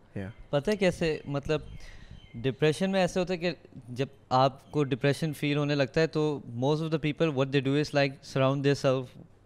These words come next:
Speaker 2: with their close ones۔ مطلب میرے کیس میں یہ تھا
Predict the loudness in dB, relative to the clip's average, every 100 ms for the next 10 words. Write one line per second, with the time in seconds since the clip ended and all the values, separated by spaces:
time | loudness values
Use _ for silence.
0 | -10 -8 0 0 0 -2 -2 -2 0 -4
1 | -4 -8 -16 -20 -20 -20 -4 0 2 4
2 | 4 4 2 2 -2 2 2 4 4 2